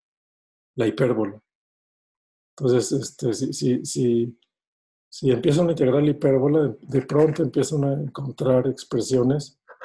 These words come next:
exponenciales, y por eso, eh, y por eso todas esas funciones se empezaron a llamar funciones hiperbólicas.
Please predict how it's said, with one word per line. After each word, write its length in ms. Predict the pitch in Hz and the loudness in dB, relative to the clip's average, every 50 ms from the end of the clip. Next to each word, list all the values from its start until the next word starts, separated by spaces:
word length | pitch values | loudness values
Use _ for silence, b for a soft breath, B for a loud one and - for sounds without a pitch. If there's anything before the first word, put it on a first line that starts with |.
| B B _ _ - | B B _ _ -12
exponenciales, 1040 | - - - - 143 123 113 113 107 - - 147 127 123 127 151 180 180 - _ _ _ _ _ _ _ _ _ _ _ _ - | -12 -12 -8 -4 -4 -2 0 -2 -2 -2 0 0 2 2 2 0 -2 -6 -10 _ _ _ _ _ _ _ _ _ _ _ _ -10
y 100 | 143 - | -10 -6
por 220 | - 139 131 131 | -2 0 2 2
eso, 600 | 131 123 - - 143 131 131 131 131 131 - - _ _ - | 2 2 0 0 2 2 4 2 2 0 -2 -6 _ _ -8
eh, 560 | 135 120 113 110 107 107 107 107 110 107 110 110 - _ _ _ _ _ _ _ _ _ _ _ _ - | -6 -4 -2 -2 -2 -2 -2 -2 -2 -2 -4 -6 -10 _ _ _ _ _ _ _ _ _ _ _ _ -18
y 40 | - | -12
por 180 | - - 139 120 | -6 -2 0 2
eso 140 | 123 123 - | 2 2 2
todas 200 | - 151 135 - | 2 2 2 2
esas 140 | 151 135 | 0 -2
funciones 720 | - - 147 131 - 147 135 127 135 139 131 - - - - - | -2 -2 -6 -4 -2 0 0 2 2 0 -2 -6 -12 -18 -18 -14
se 100 | - 113 | -10 -10
empezaron 400 | 123 120 - - 123 120 120 120 | -10 -6 -2 0 0 2 2 0
a 40 | |
llamar 340 | 110 107 107 107 110 117 - | 0 0 -2 -2 -4 -4 -6
funciones 420 | - - 143 - - 147 143 127 113 | -8 -10 -10 -8 -6 -6 -6 -4 -4
hiperbólicas. 720 | 117 - - 117 110 104 113 110 107 - - - _ _ | -6 -4 -6 -8 -6 -4 -4 -4 -4 -6 -18 -20 _ _